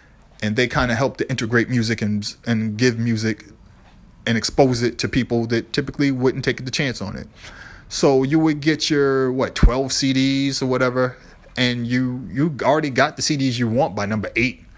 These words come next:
number nine. So now you got three spots. And now you're like, "Ah, shit, um, what am I gonna do?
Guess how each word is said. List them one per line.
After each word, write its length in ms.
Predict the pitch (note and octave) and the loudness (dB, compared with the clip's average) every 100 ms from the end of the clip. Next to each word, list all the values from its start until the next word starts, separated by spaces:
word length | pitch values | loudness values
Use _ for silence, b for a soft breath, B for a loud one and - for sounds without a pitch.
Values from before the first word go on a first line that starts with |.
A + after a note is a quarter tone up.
| B B - | B B -4
number 220 | A#2+ G2+ | -2 0
nine. 460 | G2 B2+ G#2 G#2+ - | 0 -2 -2 -6 -10
So 120 | - | -2
now 120 | B2+ E3 | 0 0
you 120 | F#3+ | 0
got 240 | E3 - | 0 -2
three 180 | C#3+ E3 | -2 -2
spots. 640 | - - D3+ E2+ - - B B B B B B - | -2 0 -2 -2 -10 -12 B B B B B B -18
And 100 | G#2 | -4
now 100 | C#3 | -2
you're 180 | D3+ D3 | 2 2
like, 200 | C#3 A#2+ | 0 -2
"Ah, 480 | A#2 G#2 F#2+ E2+ - | -2 -2 -4 -8 -10
shit, 420 | - - F#2+ - | -8 -6 -6 -4
um, 560 | A2+ G#2+ G#2 G2+ G#2 G#2 | -2 0 0 -2 -2 0
what 100 | C3 | 0
am 80 | A#2+ | 0
I 80 | A#2 | -2
gonna 240 | A2 G2 | -2 -2
do? 280 | G2 F#2 | -4 -4